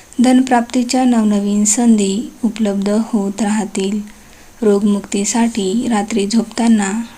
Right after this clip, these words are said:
डोके पूर्व दिशेला करून झोपावे. तसेच झोपण्याच्या खोलीत एका काचेच्या वाटीत थोडेसे सैंधव मीठ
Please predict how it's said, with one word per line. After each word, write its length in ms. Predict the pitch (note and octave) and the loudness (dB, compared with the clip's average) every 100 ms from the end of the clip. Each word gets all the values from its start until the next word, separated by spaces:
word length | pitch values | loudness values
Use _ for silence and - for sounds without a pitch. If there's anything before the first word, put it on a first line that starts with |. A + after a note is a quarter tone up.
| - | 0
डोके 340 | A3 A3 C4 | 0 2 0
पूर्व 320 | C4 A#3+ A#3 A#3 | 0 2 4 4
दिशेला 680 | A3 A3 B3+ B3 G3+ G3 G#3 - - | 2 2 2 2 2 -2 -6 -10 -6
करून 300 | A3+ G#3+ A3 | 0 2 4
झोपावे. 580 | A3 A3+ A3+ G3 G3+ F#3+ G#3 - - - - - B3+ | 4 2 0 -2 -2 -2 -4 -6 -18 -20 -20 -6 -2
तसेच 480 | B3 A#3+ G#3+ A3 - - - - - | 0 0 -2 -4 -14 -20 -20 -10 -2
झोपण्याच्या 680 | A#3 A#3+ A#3 B3 A#3+ B3 B3 B3 | 0 0 2 2 2 0 -2 0
खोलीत 640 | A#3 G3+ G3+ G#3 - - | 0 2 -2 -6 -8 0
एका 300 | A3 A3 A3+ A3+ | 0 2 0 0
काचेच्या 560 | G#3 G3 G#3 G3+ G#3 G3+ | -2 -2 -4 -2 -2 -2
वाटीत 640 | G#3+ A3+ G#3 F#3+ F#3+ - | -2 -2 -2 -4 -8 -10
थोडेसे 580 | - A3+ A#3+ A#3+ G3+ G3 G3+ | -2 2 2 2 -2 -4 -4
सैंधव 520 | - G#3+ G#3+ G#3 A#3 A#3+ | -4 -2 0 2 2 4
मीठ 240 | G#3+ | 2